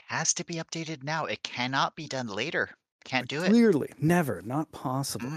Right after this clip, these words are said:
Speaker 1: Mm-mm.
Speaker 2: Uh, so this week, our movie is the classic, uh, The Tale of Zatoichi. Uh, this is a nineteen sixty-two film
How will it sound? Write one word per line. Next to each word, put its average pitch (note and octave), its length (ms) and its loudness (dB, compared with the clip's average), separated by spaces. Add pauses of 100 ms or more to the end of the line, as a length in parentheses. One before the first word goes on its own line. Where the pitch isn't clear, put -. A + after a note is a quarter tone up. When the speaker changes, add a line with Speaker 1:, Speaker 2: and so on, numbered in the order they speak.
(180)
Speaker 1:
Mm-mm. D3+ 300 -6 (840)
Speaker 2:
Uh, D3+ 300 2
so E3+ 460 0
this C3 360 -2
week, A#3 280 -10 (340)
our D#3 180 0
movie D3 380 0 (100)
is D3 380 -2
the B2+ 340 -8
classic, - 840 -8 (220)
uh, A2 320 -6
The A2+ 220 -8
Tale C3+ 380 -2
of B2 80 -4
Zatoichi. A2 800 -6 (680)
Uh, G2+ 320 -8
this G#2 120 -12
is A2+ 60 -8
a G2+ 300 -4
nineteen D3 520 0
sixty-two C3 920 0
film C3 640 2